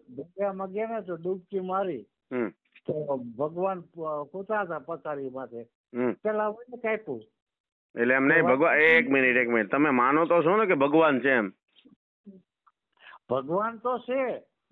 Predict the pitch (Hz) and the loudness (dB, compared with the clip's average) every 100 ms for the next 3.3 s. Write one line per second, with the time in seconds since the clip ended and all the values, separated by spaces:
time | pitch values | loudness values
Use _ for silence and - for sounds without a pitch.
0 | - 202 - 233 269 262 220 214 220 220 | -10 -6 -6 -2 -2 -2 -8 -8 -12 -14
1 | - _ _ - 151 139 123 131 196 196 | -16 _ _ 0 4 4 2 -2 -2 -4
2 | - 202 175 170 214 220 220 220 196 202 | -8 -16 -10 -6 -6 -6 -8 -6 -6 -6
3 | 196 185 180 | -6 -8 -8